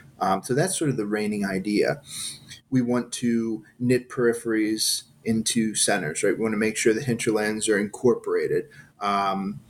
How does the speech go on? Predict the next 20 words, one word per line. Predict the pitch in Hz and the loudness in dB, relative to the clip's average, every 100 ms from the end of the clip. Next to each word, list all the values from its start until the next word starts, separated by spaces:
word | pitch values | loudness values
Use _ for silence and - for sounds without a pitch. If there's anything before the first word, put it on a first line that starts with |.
| - - _ - | -20 -20 _ -2
there's | 339 | 0
this, | 330 - - - - | 0 0 -2 -4 -6
you | 254 | -2
know, | 180 180 | 0 4
there's | 190 180 | 2 2
another | 160 151 147 143 | -2 0 2 0
side | 139 135 127 | -2 0 0
of | 120 | 0
that | 113 110 | -2 -4
coin | - 131 110 110 | -2 0 0 -2
too, | - 196 156 | 2 2 2
that | 156 143 | 0 -2
there's | 120 113 110 113 | 0 2 -2 -6
also | 104 107 - 110 | -2 0 2 2
persistent | - 113 - 117 - 90 | 2 -2 0 0 -2 -4
rebellions | - - 113 147 87 107 120 | -8 -2 2 2 2 -2 -4
in | 92 | -2
these | 92 - | -2 -2
countries. | - 90 - 113 143 | -4 -6 -2 0 0
So | - 107 110 107 113 | 0 0 0 2 2